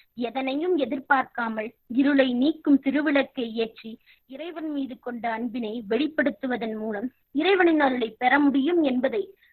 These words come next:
நமக்கு கணம்புள்ளர் ஒரு உதாரணமாக்கியுள்ளார்.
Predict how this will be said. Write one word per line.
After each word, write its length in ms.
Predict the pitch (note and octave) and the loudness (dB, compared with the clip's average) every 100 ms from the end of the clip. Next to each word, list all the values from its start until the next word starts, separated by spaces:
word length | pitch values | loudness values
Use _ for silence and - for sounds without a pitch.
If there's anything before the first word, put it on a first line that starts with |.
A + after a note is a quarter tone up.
| _ | _
நமக்கு 380 | D4 C#4+ _ A3+ | -16 -16 _ -16
கணம்புள்ளர் 640 | - C#4+ F4 D4+ C4+ B3 A#3 _ | -8 -4 -4 -4 -4 -6 -8 _
ஒரு 280 | C4 C4 B3+ | -6 -4 0
உதாரணமாக்கியுள்ளார். 1040 | D#4 D#4+ D#4 C#4 A#3+ A3+ - G3 F#3 F#3 | 4 6 6 4 2 -4 -12 -12 -12 -12